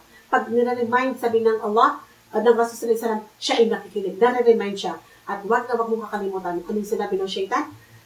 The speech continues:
Anong sinabi ng Allah subhanahu wa ta'ala sa Suratul Imran? At ito yung iniyakan ng syaitan. "Alla-, walladhina idha fa'alu fahishatan aw dhalamu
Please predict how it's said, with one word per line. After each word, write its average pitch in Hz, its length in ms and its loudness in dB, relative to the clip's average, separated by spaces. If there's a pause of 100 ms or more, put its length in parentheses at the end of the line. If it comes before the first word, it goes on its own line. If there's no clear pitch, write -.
Anong 233 160 6
sinabi 220 240 0
ng 208 120 -4
Allah 196 200 -2
subhanahu 196 240 -6
wa 196 80 -8
ta'ala 202 160 -4
sa 196 160 -10
Suratul 196 400 -4 (160)
Imran? 196 400 -2 (160)
At - 160 -6
ito 233 160 -2
yung 226 160 8
iniyakan 214 400 4
ng 208 120 -2
syaitan. 277 440 -2 (1300)
"Alla-, 226 400 6
walladhina 233 480 6
idha 214 160 0
fa'alu 208 360 -2
fahishatan 220 520 -6
aw 208 160 0
dhalamu 247 400 4